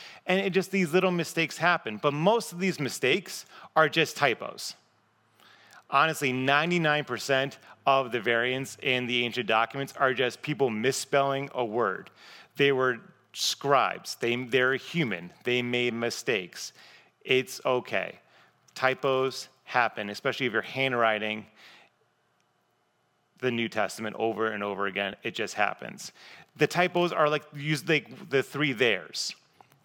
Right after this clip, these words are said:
They don't change the, really the meaning of the sentence or the theology of the letter. Someone just made a mistake. They wrote the wrong there.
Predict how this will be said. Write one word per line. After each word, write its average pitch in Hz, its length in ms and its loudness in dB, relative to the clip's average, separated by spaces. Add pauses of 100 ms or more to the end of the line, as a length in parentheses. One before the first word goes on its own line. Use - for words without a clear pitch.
(720)
They 139 120 4
don't 160 240 4
change 175 280 0
the, 143 80 -2 (180)
really 160 320 4
the 131 80 -4
meaning 139 560 0
of 139 160 2
the 131 100 0
sentence 139 640 -2
or 123 440 2
the 104 220 -2
theology 120 760 0
of 127 160 0
the 120 80 -2
letter. 127 340 2 (120)
Someone 147 360 -2
just 135 220 0
made 107 300 -2
a - 20 -2
mistake. 135 440 -2
They 104 120 0
wrote 113 440 -2 (420)
the 120 180 2
wrong 113 360 2
there. 98 260 2